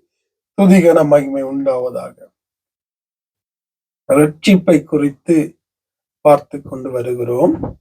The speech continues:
ஒரு தரம் ரட்சிக்கப்பட்டால் பரலோகம் போக முடியாது.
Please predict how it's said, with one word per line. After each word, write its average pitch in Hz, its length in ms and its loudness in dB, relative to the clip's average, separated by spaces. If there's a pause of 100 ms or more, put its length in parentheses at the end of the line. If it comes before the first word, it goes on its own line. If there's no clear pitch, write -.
(680)
ஒரு 180 320 4
தரம் 180 380 4 (460)
ரட்சிக்கப்பட்டால் 143 1200 -2 (1500)
பரலோகம் 156 680 4
போக 143 300 -2
முடியாது. 135 680 -2